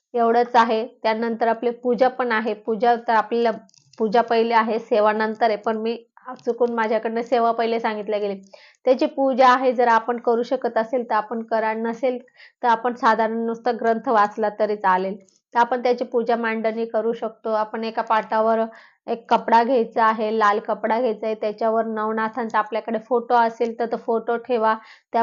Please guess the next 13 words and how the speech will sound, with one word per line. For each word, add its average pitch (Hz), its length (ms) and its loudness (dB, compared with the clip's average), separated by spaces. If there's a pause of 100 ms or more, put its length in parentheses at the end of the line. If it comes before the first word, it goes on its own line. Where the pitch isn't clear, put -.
फोटोचे 240 440 2
पंचोपचार 240 640 -2 (120)
पूजन 226 300 -2
करा, 226 200 -2
म्हणजे 214 200 -4
फोटो 226 300 -6
पुसून 240 380 -4
वगैरे 226 320 0
घ्या, 214 200 2
धूप, 226 400 -2
दीप, 220 260 -2
अगरबत्ती, 214 720 -2 (100)
घ-, 214 160 -6